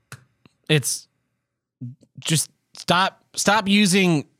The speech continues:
kids as your excuse for you being an uptight cunt. What do, uh, what do white women and tampons have in common?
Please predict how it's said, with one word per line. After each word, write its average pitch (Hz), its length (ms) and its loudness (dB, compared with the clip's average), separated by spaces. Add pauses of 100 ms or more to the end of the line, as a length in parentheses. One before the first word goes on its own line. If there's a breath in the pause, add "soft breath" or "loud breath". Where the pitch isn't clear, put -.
kids 139 440 0
as 131 180 0
your 127 140 0
excuse 139 500 0
for - 160 -2
you 120 220 2
being 127 320 0
an 113 80 0
uptight 120 460 -2
cunt. 127 300 -4 (2500)
What 139 160 2
do, 147 180 4
uh, 127 160 2
what 127 120 0
do 135 100 2
white 131 220 0
women 127 200 0
and 110 160 -2
tampons 120 480 -2
have 104 160 -2
in 98 80 -6
common? 113 400 -4